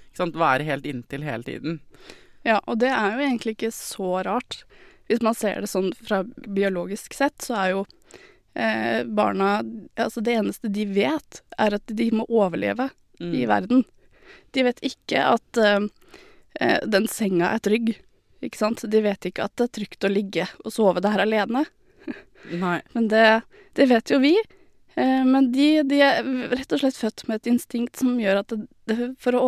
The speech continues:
Speaker 2: overleve så må de, eh, de må ha nærkontakt, de må vite hvor foreldrene er, eh, og de må vite hvor maten er.
Speaker 1: Ja.
Speaker 2: Og da blir det jo fort et klistremerke,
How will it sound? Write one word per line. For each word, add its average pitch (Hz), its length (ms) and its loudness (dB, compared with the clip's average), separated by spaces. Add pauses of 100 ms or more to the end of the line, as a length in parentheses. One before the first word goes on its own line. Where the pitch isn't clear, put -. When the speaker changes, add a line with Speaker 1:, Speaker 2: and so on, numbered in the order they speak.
Speaker 2:
overleve 180 340 0
så 277 160 0
må 208 380 4
de, 202 220 0 (720)
eh, 220 240 -2
de 220 200 0
må 214 220 -2
ha 202 240 0
nærkontakt, 220 800 -4 (220)
de 254 60 -2
må 247 120 -2
vite 226 280 -2
hvor 208 200 -2
foreldrene 196 560 -2 (160)
er, 427 100 -2 (640)
eh, 262 140 2
og 240 100 -2
de 294 80 8
må 339 140 10
vite 294 240 0
hvor 262 120 4
maten - 520 2
er. - 180 -6 (260)
Speaker 1:
Ja. 151 180 -8 (500)
Speaker 2:
Og - 60 -8
da 240 220 4
blir 214 260 0
det 254 80 0
jo 285 80 -6
fort 254 240 -4
et 277 80 -4
klistremerke, - 640 -4